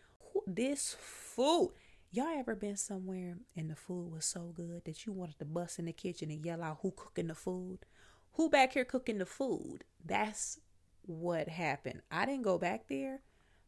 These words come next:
but when I tell y'all, I wanted to drive, get back in my car, drive over to that restaurant and kick that door down. That food was so good. It is a new restaurant that popped up during the pandemic.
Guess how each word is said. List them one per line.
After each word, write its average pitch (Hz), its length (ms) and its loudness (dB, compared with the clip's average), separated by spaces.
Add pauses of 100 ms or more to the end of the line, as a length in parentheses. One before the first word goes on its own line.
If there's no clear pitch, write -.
(140)
but 143 120 -2
when 147 200 -2
I 190 120 0
tell 202 320 2
y'all, 190 380 -2 (100)
I 190 160 -2
wanted 185 400 -6
to 156 480 -6 (120)
drive, 175 720 -6 (240)
get 196 160 -2
back 196 200 -6
in 185 100 -2
my 180 120 -6
car, 185 400 -6
drive 175 400 -4
over 175 200 -4
to - 140 -6
that 175 200 -6
restaurant 180 720 -8 (760)
and 143 160 -2
kick 208 260 2
that 190 200 4
door 202 240 2
down. 220 360 -4 (180)
That 202 180 2
food 233 200 2
was 220 140 -2
so 220 160 -2
good. 220 320 -2 (580)
It - 320 0
is 208 360 0
a 165 60 -2
new 180 200 0
restaurant 180 600 -4
that - 180 -6
popped 185 300 -6
up 185 120 -4
during 175 220 -2
the 175 60 -4
pandemic. - 720 -6